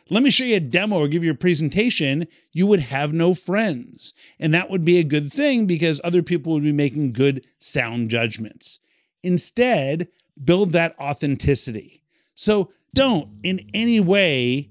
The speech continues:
fall victim to this terrible use of marketing automation that makes your customers feel like they're being spammed to death. Instead, take the time to do a little bit of research.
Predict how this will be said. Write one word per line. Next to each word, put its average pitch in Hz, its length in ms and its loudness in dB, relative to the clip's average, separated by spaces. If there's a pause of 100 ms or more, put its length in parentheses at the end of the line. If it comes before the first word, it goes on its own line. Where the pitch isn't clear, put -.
fall 185 240 0
victim 156 560 0
to 143 80 0
this 143 400 -2 (380)
terrible 185 760 0
use 165 460 2 (240)
of 139 120 -2
marketing 160 400 0
automation 143 800 0 (260)
that 170 120 -2
makes 170 200 -2
your 175 60 -2
customers 180 560 -2
feel 139 540 0 (260)
like 165 140 0
they're 175 100 2
being 151 280 2
spammed 135 420 -2
to 120 80 0
death. - 380 -10 (380)
Instead, 165 800 0 (500)
take 196 160 2
the 196 100 0
time 180 260 -2
to 151 60 0
do 143 180 2
a 156 40 4
little 160 220 2
bit 156 120 2
of 151 140 0
research. - 680 -2